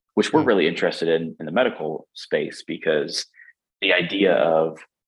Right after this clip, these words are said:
Speaker 1: printed structures that, that can deal with a lot of strain, um, but still not get to that plastic,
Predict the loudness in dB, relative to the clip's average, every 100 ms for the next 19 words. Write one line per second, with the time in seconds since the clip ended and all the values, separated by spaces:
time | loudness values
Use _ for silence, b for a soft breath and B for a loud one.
0 | _ _ _ -4 -4 -2 -2 0 0 0
1 | 0 0 0 -4 -4 -6 -6 -8 -6 -6
2 | -10 _ 0 2 2 0 -2 -2 -2 -4
3 | 0 0 2 0 -2 -10 _ _ -4 0
4 | 2 2 0 -6 -10 _ _ -2 0 0
5 | 2 4 4 2 0 -2 -6 -6 -2 -2
6 | -2 0 0 0 -8 -20